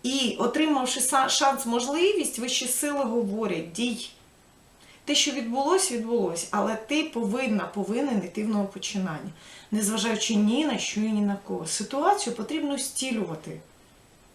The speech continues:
Як би боляче в який момент не було, але тільки ви можете вплинути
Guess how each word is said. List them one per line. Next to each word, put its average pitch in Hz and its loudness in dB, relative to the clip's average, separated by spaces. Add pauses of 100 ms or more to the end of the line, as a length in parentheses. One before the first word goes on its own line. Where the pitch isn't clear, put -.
(400)
Як 285 6
би 302 2
боляче 226 2
в 180 0
який 233 -2
момент 220 2
не 202 4
було, 220 0
але 226 4
тільки 302 -2
ви 202 0 (540)
можете 262 4 (640)
вплинути 254 0